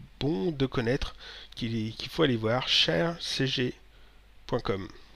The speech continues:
Voilà. Dans le même ordre d'idées, il y en a un autre, euh, que je vais ouvrir. Voilà, Ronderosity.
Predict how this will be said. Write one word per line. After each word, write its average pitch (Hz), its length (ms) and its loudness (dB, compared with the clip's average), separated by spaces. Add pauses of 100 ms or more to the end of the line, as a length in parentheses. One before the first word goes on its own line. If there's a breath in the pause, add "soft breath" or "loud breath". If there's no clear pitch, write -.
(140)
Voilà. - 180 -2 (640 loud breath)
Dans 190 340 8
le 196 160 6
même 180 220 8
ordre 151 280 6
d'idées, 147 500 6
il 143 160 0
y 147 120 6
en 143 120 4
a 139 200 2
un 113 160 0
autre, 127 400 0 (1400 loud breath)
euh, 104 440 -2 (640 loud breath)
que 117 80 -6
je 110 140 -10
vais 104 60 -4
ouvrir. 180 420 0 (1800 loud breath)
Voilà, 120 580 -4
Ronderosity. 170 920 4